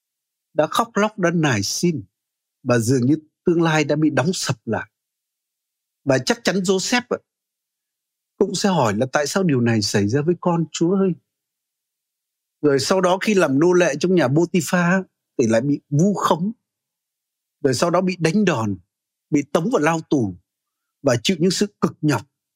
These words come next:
Rồi trong tù dường như bị lãng quên. Con người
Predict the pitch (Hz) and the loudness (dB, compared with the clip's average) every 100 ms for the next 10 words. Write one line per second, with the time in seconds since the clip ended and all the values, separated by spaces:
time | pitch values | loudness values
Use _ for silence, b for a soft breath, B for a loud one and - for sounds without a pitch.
0 | _ _ - 139 117 196 170 175 131 120 | _ _ -2 -2 0 -2 0 -2 0 0
1 | 131 131 165 156 117 139 147 196 208 208 | 0 2 0 -2 -2 0 0 0 0 -2
2 | 113 - _ _ _ _ _ _ _ _ | -4 -12 _ _ _ _ _ _ _ _
3 | _ 170 170 143 110 | _ 0 2 2 0